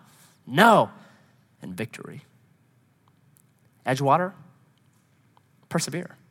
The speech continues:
Galatians six nine, "Do not grow weary in well-doing, because you will reap a harvest if you faint not." How many people fainted?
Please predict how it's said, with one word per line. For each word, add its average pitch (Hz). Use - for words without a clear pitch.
Galatians 143
six -
nine, 156
"Do 147
not 165
grow 123
weary 117
in 107
well-doing, 120
because 117
you 190
will 120
reap 170
a 156
harvest -
if 180
you 120
faint 104
not." -
How 160
many 202
people 190
fainted? 113